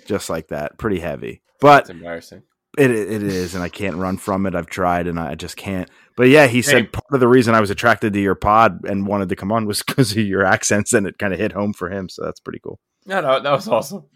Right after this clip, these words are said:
Speaker 2: That was
Speaker 1: Yeah,
Speaker 2: cool.
Speaker 1: but let's start, though, the pod where we customarily do with our picks of the week.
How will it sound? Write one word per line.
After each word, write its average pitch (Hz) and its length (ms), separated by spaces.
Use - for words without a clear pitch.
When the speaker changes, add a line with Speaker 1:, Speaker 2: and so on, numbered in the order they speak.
Speaker 2:
That 98 80
was 95 120
Speaker 1:
Yeah, 92 140
Speaker 2:
cool. 87 80
Speaker 1:
but 127 140
let's 214 200
start, 185 300
though, 160 200
the 139 100
pod 123 300
where 147 200
we 160 140
customarily 147 1000
do 120 400
with 120 120
our 117 100
picks - 260
of 82 60
the 73 40
week. - 280